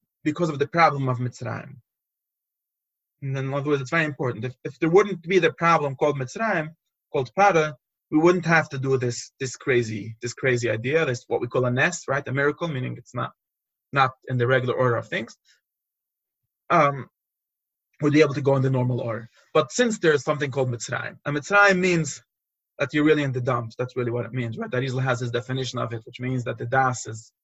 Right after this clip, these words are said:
doesn't exist, and the Zai is an Iber, and, and there's a huge Achilas Achitzone. Therefore,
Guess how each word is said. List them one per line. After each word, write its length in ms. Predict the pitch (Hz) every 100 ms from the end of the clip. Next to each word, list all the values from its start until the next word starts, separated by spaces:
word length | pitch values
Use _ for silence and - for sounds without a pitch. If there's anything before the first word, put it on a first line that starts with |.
| -
doesn't 220 | 127 117
exist, 480 | 117 123 175 165 -
and 160 | 120 113
the 120 | 117
Zai 360 | 113 135 131 120
is 120 | 117
an 160 | 117 120
Iber, 300 | 160 151 143 - _ _ _ _ _ _
and, 460 | 131 127 123 120 104 _ _ -
and 140 | 127 120
there's 180 | 117
a 40 | 123
huge 480 | 139 143 - - -
Achilas 400 | 110 113 139 120 113
Achitzone. 500 | 113 - 175 170 160 - _ _ _ _ _
Therefore, 640 | 151 208 208 214 208 208